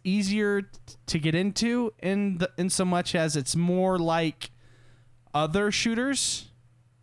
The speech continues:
in the fact that you're used to it if you've played shooters before. Also, it's a lot easier to sneak around, um, and Fortnite, you're so bright and beautiful, and, uh, the colors are all there.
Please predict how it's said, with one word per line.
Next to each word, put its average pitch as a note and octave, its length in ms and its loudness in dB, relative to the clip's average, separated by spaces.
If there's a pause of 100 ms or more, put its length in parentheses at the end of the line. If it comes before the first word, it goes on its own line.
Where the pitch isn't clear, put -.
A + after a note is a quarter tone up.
(360)
in E3 180 0
the D#3+ 100 0
fact E3 300 -2
that D#3+ 100 0
you're D3 140 2
used D#3 340 0
to G#3 120 2
it - 80 -2
if E3+ 140 -2
you've D#3+ 140 -4
played D#3+ 220 0
shooters C#3+ 300 -2
before. C#3 440 -2
Also, G#3 560 0 (920)
it's - 460 0
a D#3+ 80 2
lot F#3 300 2
easier F3+ 460 0
to E3 260 -2
sneak F#3 420 -2
around, E3+ 680 0 (100)
um, B2 1000 0 (1000)
and C#3 480 0
Fortnite, F#3 560 0 (240)
you're D3+ 220 0
so F#3+ 220 2
bright D#3+ 360 0
and D#3 120 0
beautiful, D3+ 680 0
and, C#3 380 0
uh, C3 180 0
the C3 120 -2
colors E3+ 360 0
are D#3 120 2
all D3+ 140 0
there. D3+ 360 0